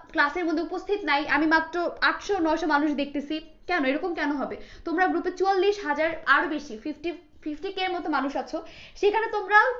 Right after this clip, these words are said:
কিছু মানুষ ক্লাসগুলো করতেছো, বাকিরা কই তাহলে? তোমরা কি ঘুমাচ্ছ? এটা একদমই expected না। ক্লাসের আগে অনেকবার করে বলে দেয়া, বলে দেয়া হয়েছে যে আজকে class আছে। তোমাদের উপস্থিতি খুবই হতাশাজনক, আজকে খুবই হতাশাজনক ছিল। এভাবে করে হতাশাজনক উপস্থিতি থাকলে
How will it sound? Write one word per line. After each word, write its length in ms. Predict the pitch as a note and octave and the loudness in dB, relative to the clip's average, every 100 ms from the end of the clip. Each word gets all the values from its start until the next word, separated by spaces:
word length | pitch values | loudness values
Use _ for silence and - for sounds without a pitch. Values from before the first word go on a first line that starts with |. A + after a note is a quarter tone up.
| - | 0
কিছু 260 | G4 G#4 C5 | 0 0 4
মানুষ 280 | B4 G#4 G#4 | 4 4 2
ক্লাসগুলো 420 | D#4 C#4 A#3+ D4+ D4+ | 2 2 2 -4 -4
করতেছো, 360 | D#4 - B3 A3 | -6 -8 -10 -2
বাকিরা 400 | B3+ - G#4+ G4+ C#4+ | 0 2 4 4 2
কই 120 | B3 | -6
তাহলে? 340 | A#3 A#3 B3 | -6 -6 -8
তোমরা 180 | D#4 C#4 | -8 -8
কি 100 | D4 | -8
ঘুমাচ্ছ? 420 | C#4 E4+ F4 - - - - - - - - - - | -4 -4 -4 -8 -10 -12 -18 -16 -16 -16 -20 -14 -4
এটা 160 | - G#4+ D#4 | 4 6 6
একদমই 320 | D4 G#4+ G#4 | 2 -4 -4
expected 500 | E4 - D#4+ D#4 C#4+ | -6 -6 -4 0 0
না। 140 | A#3 G3+ - - | -2 -6 -12 -4
ক্লাসের 340 | - C#4 C#4 G#4+ | 4 4 4 4
আগে 320 | C#4 C#4 F#4+ | 4 6 4
অনেকবার 500 | E4 G4 D#4 G4 G4+ | 4 4 4 4 4
করে 160 | G4 D4+ | 2 0
বলে 240 | C#4 C#4 | 0 0
দেয়া, 180 | C#4 B3+ | 0 2
বলে 220 | C#4 D4 | 4 4
দেয়া 140 | D4 | 4
হয়েছে 240 | D4 C#4+ E4+ | 4 0 8
যে 80 | C#4+ | 10
আজকে 240 | C4 D4+ | 10 6
class 280 | - A#3+ A#3 | 6 6 6
আছে। 240 | G3+ - - - - - - - - _ - - - - | 0 -4 -10 -12 -14 -18 -20 -20 -20 _ -20 -20 -16 -6
তোমাদের 240 | E4 F#4 | -4 -2
উপস্থিতি 340 | F#4 G4+ G4+ G#4+ - | -4 -6 -4 -6 -4
খুবই 240 | G4 A4+ G4+ | 2 4 4
হতাশাজনক, 520 | E4 D#4+ D#4 A#3 B3 | 0 -4 -4 -4 -2
আজকে 260 | C#4+ - E4 | -4 -6 -12
খুবই 280 | - F4 | -10 -6
হতাশাজনক 580 | F#4 D#4+ D4+ D4 C#4+ C#4 - | -4 -4 -4 -6 -6 -6 -8
ছিল। 140 | - | -4
এভাবে 380 | C#4+ C#4+ C#4+ E4+ | -2 -2 -4 -6
করে 220 | E4 E4 E4 | -6 -4 -4
হতাশাজনক 680 | - C#4 D4+ E4+ E4+ E4+ | -4 -8 -10 -10 -8 -10
উপস্থিতি 340 | D#4+ D#4+ D#4+ E4+ | -12 -12 -12 -10
থাকলে 320 | D4+ C#4+ | -10 -8